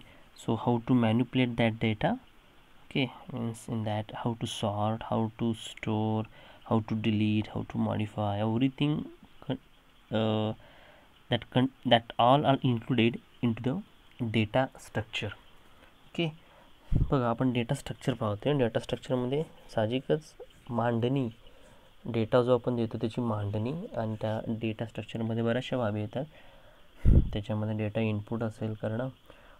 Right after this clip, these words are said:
तो पाहणं पण असेल, म्हणजे मोठ-, जास्त प्रमाणात data, data, कारण data structure म्हणजे फक्त एक single data असं संबोधण्यापेक्षा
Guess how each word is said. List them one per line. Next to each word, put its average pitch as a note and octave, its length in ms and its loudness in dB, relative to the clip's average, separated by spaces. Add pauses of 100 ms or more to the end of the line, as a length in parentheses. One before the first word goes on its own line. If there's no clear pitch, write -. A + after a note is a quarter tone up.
(160)
तो G#2+ 60 -4
पाहणं G#2+ 380 -2
पण A#2 200 -4
असेल, A#2 420 -4 (360)
म्हणजे G#2+ 280 -4 (100)
मोठ-, A2+ 400 -2
जास्त A#2 300 -2
प्रमाणात G#2+ 380 0
data, G#2 240 -2
data, G#2 260 -2
कारण A2+ 180 -2
data A2 220 0
structure A2+ 280 -6
म्हणजे A#2 160 -4
फक्त A#2 200 -6
एक A#2 80 -4
single A#2+ 360 -2
data B2 220 0
असं A#2+ 300 -2 (800)
संबोधण्यापेक्षा A#2 720 0